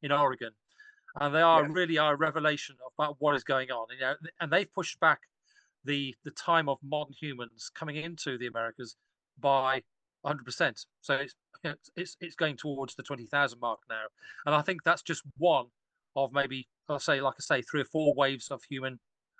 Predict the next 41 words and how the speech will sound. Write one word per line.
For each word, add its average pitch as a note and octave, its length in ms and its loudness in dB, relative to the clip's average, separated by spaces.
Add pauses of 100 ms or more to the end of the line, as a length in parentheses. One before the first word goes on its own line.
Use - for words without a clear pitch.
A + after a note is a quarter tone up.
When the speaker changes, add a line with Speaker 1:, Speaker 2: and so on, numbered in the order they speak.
(260)
Speaker 1:
uh, C#3 240 4
occupation. C#3+ 560 -4 (280)
And D3+ 80 -2
the D3+ 40 2
reason G#3+ 200 4
why G3+ 120 10
I - 20 8
say G3+ 260 6
that D3+ 260 2
is C3 140 -10
because - 300 -6 (160)
some G3+ 240 0
time F3 240 0
ago C#3 180 2
when C#3 80 -4
we C#3+ 80 -4
did D#3 120 0
our C#3+ 260 6
first D#3+ 220 0 (120)
podcast, A#2 640 -8 (500)
uh, C#3 320 4
together, A#2+ 460 0 (400)
I D3 140 2 (100)
mentioned E3 300 0
about D3 260 4
the C#3+ 80 -10
work C#3+ 260 0
I've C#3+ 120 -2
been C#3+ 160 -6
doing C#3 260 -4 (160)
in C#3 260 -8
northeastern C#3 720 -6 (280)
Brazil, C#3 360 2 (800)
and C#3 440 4 (220)
we've D3 180 -6
got - 200 0
dates E3+ 320 0
there C#3 240 0 (100)
of C#3 280 0 (340)
twenty-seven D3+ 720 -2
to C#3+ 100 -12